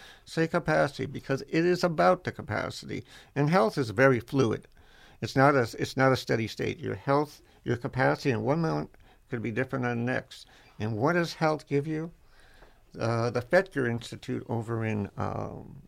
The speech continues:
Kalamazoo had Parker Palmer and all these different people, and I got to be involved with it, Russ. And the whole thing, Bill Moyer put it on. The old Bill Moyer, uh, put it on, and they, the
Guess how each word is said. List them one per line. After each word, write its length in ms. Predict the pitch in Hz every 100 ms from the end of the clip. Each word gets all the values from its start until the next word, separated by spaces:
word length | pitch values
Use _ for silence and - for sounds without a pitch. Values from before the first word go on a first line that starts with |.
| - -
Kalamazoo 640 | 127 123 113 104 113 117
had 200 | 101 -
Parker 320 | - 120 -
Palmer 520 | 104 - 110 110 107 107
and 80 |
all 160 | 98 113
these 220 | 107 98
different 260 | 101 - 98
people, 280 | 107 - 107
and 100 | 104
I 60 |
got 200 | 104 95
to 60 | 95
be 120 | 98
involved 480 | 98 95 107 101 -
with 140 | 107
it, 80 | 107
Russ. 240 | 104 107 131
And 100 | - - 117 -
the 100 | 127
whole 400 | 110 135 175 165
thing, 420 | 160 143 131 104 98
Bill 180 | 92 147
Moyer 340 | 127 127 107 104
put 200 | - 113
it 60 |
on. 160 | 107 104
The 60 |
old 220 | 135 185 135
Bill 180 | 147
Moyer, 400 | 143 135 123 98 - - - - -
uh, 260 | 120 120 117
put 180 | - 143
it 80 |
on, 220 | 135 131 -
and 220 | 120 113
they, 100 | 113 - -
the 200 | 127